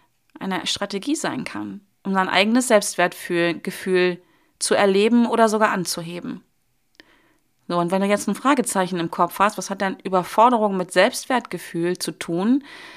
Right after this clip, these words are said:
Das ist doch eigentlich sogar eher fast gegensätzlich. Wenn ich mich überfordert fühle, habe ich ein schlechtes Selbstwertgefühl, dann bist du eigentlich auf der richtigen Spur. <laughs>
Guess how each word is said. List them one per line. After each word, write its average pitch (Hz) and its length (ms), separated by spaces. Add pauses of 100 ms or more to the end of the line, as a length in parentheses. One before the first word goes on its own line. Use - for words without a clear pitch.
(340)
Das 170 140
ist 196 160
doch 208 80
eigentlich 196 340
sogar 190 240
eher 185 220
fast 180 280
gegensätzlich. 196 1000
Wenn 160 140
ich 165 80
mich 170 140
überfordert 196 600
fühle, 208 480 (580)
habe 185 140
ich 190 140
ein 180 340 (180)
schlechtes 233 580
Selbstwertgefühl, 175 1040 (400)
dann 220 320 (260)
bist 190 260
du 320 60
eigentlich 262 460
auf 262 100
der 254 140
richtigen 226 340
Spur. 175 500 (380)
<laughs> - 100